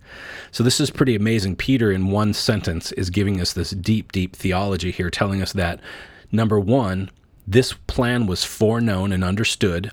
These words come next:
which again, we looked at previously, that the builders were going to reject the cornerstone. And Peter's pointing that out, that this was ordained. Um, and interestingly, he also accuses the Jews. He's saying, "You crucified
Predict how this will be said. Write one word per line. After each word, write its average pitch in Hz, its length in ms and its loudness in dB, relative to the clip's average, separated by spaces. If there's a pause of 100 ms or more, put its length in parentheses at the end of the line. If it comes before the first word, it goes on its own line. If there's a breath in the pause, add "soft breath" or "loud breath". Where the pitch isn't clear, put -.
which 127 200 6
again, 123 220 4
we 110 100 4
looked 104 200 2
at 92 120 -2
previously, 107 520 2
that 98 240 0
the 107 60 2
builders 113 460 2
were 92 120 -2
going 107 260 2
to - 140 -4
reject 95 580 -2 (240 loud breath)
the - 80 0
cornerstone. 95 680 0
And 95 160 -2
Peter's 113 260 0
pointing 110 320 0
that 101 140 0
out, 107 180 -2
that 98 120 -2
this - 180 -2
was 110 160 0
ordained. 98 640 -2 (640 loud breath)
Um, 107 420 2
and 131 200 4
interestingly, 127 580 0
he 120 160 2
also 143 300 0
accuses 104 460 0
the 98 100 0
Jews. 107 420 2
He's 120 140 2
saying, 110 240 2
"You 110 260 2
crucified 113 840 0